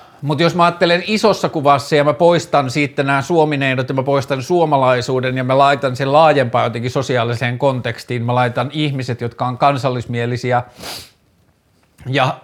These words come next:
ajattelee oman kansansa jotenkin muita arvokkaampana ja oman maan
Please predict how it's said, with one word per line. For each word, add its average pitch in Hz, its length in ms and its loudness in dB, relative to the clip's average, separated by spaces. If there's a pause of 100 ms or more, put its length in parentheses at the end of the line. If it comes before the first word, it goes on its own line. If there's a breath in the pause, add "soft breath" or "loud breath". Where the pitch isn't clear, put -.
(180)
ajattelee 135 580 0
oman 147 320 0
kansansa 131 460 0
jotenkin 117 320 -4
muita 131 380 0
arvokkaampana 123 720 -2
ja 127 120 -2
oman 131 360 0
maan 127 360 0